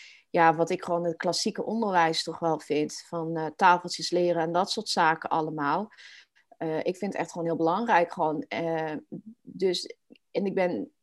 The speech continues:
heel erg geïnspireerd door Finland. En met mij iedereen binnen Volt die ik erover spreek.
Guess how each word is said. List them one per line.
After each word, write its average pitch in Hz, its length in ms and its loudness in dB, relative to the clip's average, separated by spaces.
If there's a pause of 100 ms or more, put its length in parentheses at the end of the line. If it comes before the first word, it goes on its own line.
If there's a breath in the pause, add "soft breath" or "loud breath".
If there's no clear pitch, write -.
(140)
heel 180 320 2
erg 170 140 6
geïnspireerd 175 560 -2
door 156 80 -10
Finland. 175 680 2
En 175 180 -4
met 180 240 -2
mij 165 380 2
iedereen 202 500 2
binnen 185 240 -2
Volt 165 340 0
die 175 120 0
ik 156 80 -4
erover 156 360 0
spreek. 151 580 -2